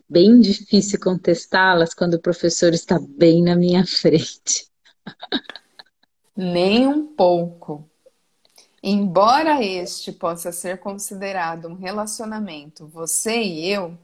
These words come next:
Speaker 2: se ele pode sucumbir só porque você faz uma objeção, não é o tipo de relacionamento que você deva sequer iniciar. Nesse caso, romper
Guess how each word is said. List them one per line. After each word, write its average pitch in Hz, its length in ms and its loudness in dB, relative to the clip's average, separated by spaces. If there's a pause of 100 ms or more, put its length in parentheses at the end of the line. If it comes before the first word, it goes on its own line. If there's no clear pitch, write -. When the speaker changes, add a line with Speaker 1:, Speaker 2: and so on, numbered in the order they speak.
(560)
Speaker 2:
se - 280 -6
ele 370 300 -2
pode 208 480 -2
sucumbir 208 960 -10
só 233 260 -4
porque 302 280 -8
você 214 300 -8
faz 175 400 -6
uma 165 140 -10
objeção, 165 800 -10 (440)
não 247 240 -4
é 247 180 0
o 247 80 -4
tipo 226 360 -10
de 208 160 -8
relacionamento 185 960 -8
que 214 160 -6
você 208 320 -2
deva 202 340 -2
sequer 240 840 -6
iniciar. 226 920 -6 (1080)
Nesse 185 340 -2
caso, 208 560 -2
romper 190 840 -10